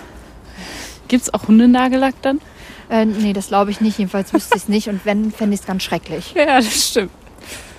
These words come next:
Speaker 1: Oh Gott. Wenn
Speaker 2: Aber
Speaker 1: ich
Speaker 2: es
Speaker 1: mir
Speaker 2: gibt wahrscheinlich nichts, was es nicht gibt.
Speaker 1: Ja, das stimmt. Aber wenn,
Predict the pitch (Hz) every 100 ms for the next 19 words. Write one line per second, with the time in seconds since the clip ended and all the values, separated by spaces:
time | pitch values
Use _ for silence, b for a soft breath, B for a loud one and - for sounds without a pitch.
0 | B - - 214 - 180 - - - 208
1 | 208 220 262 254 240 233 214 233 285 -
2 | - - - 208 190 175 - - - 214
3 | 196 208 214 202 - 170 160 175 - -
4 | 190